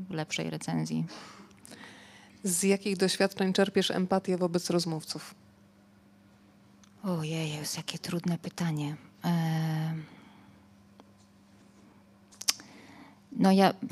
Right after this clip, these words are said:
Speaker 1: ja bardzo bym chciała, żeby oni mieli poczucie, że, e, zostali wysłuchani, a jeżeli mają takie poczucie, to z czego ono się bierze,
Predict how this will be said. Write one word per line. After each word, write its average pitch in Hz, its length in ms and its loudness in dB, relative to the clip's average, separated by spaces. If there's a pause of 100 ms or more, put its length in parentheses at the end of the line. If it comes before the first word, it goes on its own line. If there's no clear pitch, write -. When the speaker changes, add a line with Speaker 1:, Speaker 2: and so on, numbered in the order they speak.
Speaker 1:
ja 180 140 4
bardzo 196 320 8
bym 175 140 8
chciała, 175 280 6
żeby 165 300 4
oni 170 240 6
mieli 165 240 4
poczucie, 170 400 0
że, 165 120 2
e, 160 200 4 (520)
zostali 165 720 2
wysłuchani, 165 960 4 (100)
a 160 800 4 (1900)
jeżeli 180 400 8
mają 180 220 8
takie 175 220 4
poczucie, 175 460 2
to 175 140 4
z - 20 0
czego 175 260 4
ono 175 180 6
się 170 160 0
bierze, 170 320 4